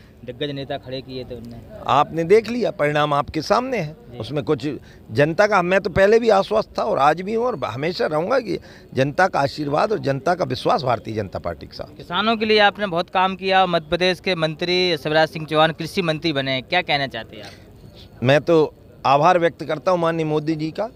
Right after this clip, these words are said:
Speaker 2: उनतीस में से पाँच हमारे प्रत्यक्ष लोकसभा के मेंबरों को मंत्री मध्य प्रदेश से बनाया, इसके लिए उनका आभार। एक राज्यसभा से भी बने, ऐसे छह मंत्री हमारे मध्य प्रदेश में हैं और मैं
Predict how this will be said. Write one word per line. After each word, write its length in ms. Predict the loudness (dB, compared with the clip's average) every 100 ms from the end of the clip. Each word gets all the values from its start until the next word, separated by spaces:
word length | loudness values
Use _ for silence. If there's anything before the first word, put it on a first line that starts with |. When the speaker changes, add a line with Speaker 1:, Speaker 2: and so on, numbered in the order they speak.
| _ -20 -20 _ -20 -20 -6
Speaker 2:
उनतीस 440 | -4 -2 -2 -2 0
में 140 | 0
से 120 | 0
पाँच 520 | -2 -2 0 2 2
हमारे 240 | 0 2 2
प्रत्यक्ष 580 | 0 -2 0 0 -4 -14 -16 -2
लोकसभा 500 | 0 0 0 4 4
के 260 | 2 -4 -6 -12 -20 -16 -2
मेंबरों 420 | 0 4 4 4
को 220 | 4 2
मंत्री 560 | 2 0 0 0 0 0
मध्य 260 | 0 0 -2
प्रदेश 280 | 0 -2
से 100 | 0
बनाया, 340 | 0 2 2 2
इसके 340 | 0 -2 -2
लिए 200 | 0 2
उनका 340 | 2 0 0 2
आभार। 340 | 4 2 -2 -6 -20 -20 -20 -4
एक 280 | 4 6 6
राज्यसभा 600 | 4 4 4 2 4 4
से 180 | 4 0
भी 60 | -2
बने, 260 | -2 -2
ऐसे 180 | -2 -4 -2
छह 200 | 2 4
मंत्री 340 | 4 0 2
हमारे 420 | 2 4 2 0 -4 -14 -20 -20 -4
मध्य 240 | -2 0 0
प्रदेश 380 | 0 0 0 0
में 120 | 0
हैं 320 | 2 2 2 -2 -16 -18 -2
और 340 | 4 6 4
मैं 480 | 2 0 2 2 -2